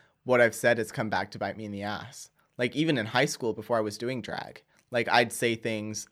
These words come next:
and they would come, like, so far out of left field for other people that they would be like,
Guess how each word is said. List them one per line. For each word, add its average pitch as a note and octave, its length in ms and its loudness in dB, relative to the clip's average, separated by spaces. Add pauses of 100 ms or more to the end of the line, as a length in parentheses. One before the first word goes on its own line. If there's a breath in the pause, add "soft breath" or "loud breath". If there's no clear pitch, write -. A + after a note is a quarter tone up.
and G#2+ 400 -2 (140)
they A2+ 180 2
would A2+ 160 0
come, A2 400 -4 (100)
like, A2+ 300 0 (140)
so B2 240 0
far A#2 200 2
out G#2+ 140 4
of G2+ 140 -4
left G#2+ 220 0
field B2 280 -2
for A2+ 140 -2
other G#2 180 0
people A2+ 380 -6
that G#2 360 0 (460)
they A#2 80 4
would A2 100 2
be A2+ 80 -2
like, G2 260 -2